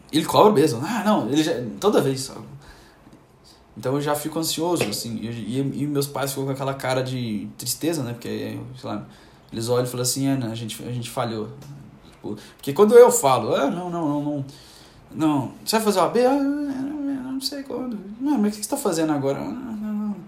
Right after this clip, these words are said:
Sabe quando eu dou essa enroladinha de um cara que tá fugindo da, dessa responsabilidade que, que, que é uma bobagem? Por favor, né, que é o grande merda.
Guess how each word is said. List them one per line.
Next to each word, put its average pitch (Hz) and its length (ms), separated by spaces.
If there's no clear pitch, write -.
Sabe 165 220
quando 123 120
eu 123 40
dou 131 80
essa 131 140
enroladinha 127 520
de 110 140
um 117 100
cara 120 240
que 113 60
tá - 100
fugindo 123 360
da, 104 260
dessa - 220
responsabilidade 107 760
que, 117 280
que, 113 340
que - 120
é - 20
uma 185 80
bobagem? 143 720
Por 202 120
favor, 160 380
né, 139 200
que 143 280
é 147 80
o 165 140
grande 196 260
merda. 233 480